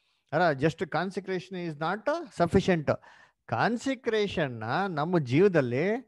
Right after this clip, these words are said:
ಕ್ರಿಯೆ ರೂಪದಲ್ಲಿ ತರೋದು ಏನಾಗಿರ್ಬೇಕು? ಇರ್ಬೇಕು ಅಲ್ವರ? ಅದಕ್ಕೆ ನೋಡ್ಬೇಕಾದ್ರೆ ಏನ್ ಮಾಡ್ತಾರೆ? ಒಟ್ಟಾರೆ ನಮ್ಮ ನೀತಿವಂತಿಕೆಗೆ ಏನಾಗಿರ್ಬೇಕು ಅಂತ ನೋಡ್ತೀರಿ ಅಂತಂದ್ರೆ ಏನ್ರಿ, ಅದು ನಂಬಿಕೆ ಮುಖಾಂತರ ನಮ್ಗೆ ದೊರೀತದೆ. ಆದ್ರೆ ಬರೀ ನಂಬಿಕೆ ಇಟ್ರೆ ಕೂಡ ಏನಾಗೋದಿಲ್ಲ,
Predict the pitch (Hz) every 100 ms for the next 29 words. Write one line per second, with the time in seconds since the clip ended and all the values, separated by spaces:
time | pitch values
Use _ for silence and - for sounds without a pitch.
0 | _ _ _ _ - 165 226 269 233 180
1 | 190 170 160 165 156 151 131 117 - 101
2 | 101 _ _ 117 110 107 - - - 131
3 | 139 156 143 170 156 147 151 165 156 135
4 | 117 110 _ _ - 143 170 185 233 311
5 | 139 180 220 190 185 190 165 147 131 123
6 | 131 214 247 208 139 _ _ _ 151 214
7 | 226 196 185 185 170 156 143 131 131 131
8 | 139 127 123 120 160 208 160 196 165 _
9 | - 170 147 113 107 _ _ - 120 165
10 | 262 320 - - 135 180 202 220 208 175
11 | 175 160 165 180 233 233 _ _ _ -
12 | 120 120 117 113 151 160 175 190 214 -
13 | _ _ _ 127 139 120 165 175 131 170
14 | 170 190 185 190 190 196 196 196 185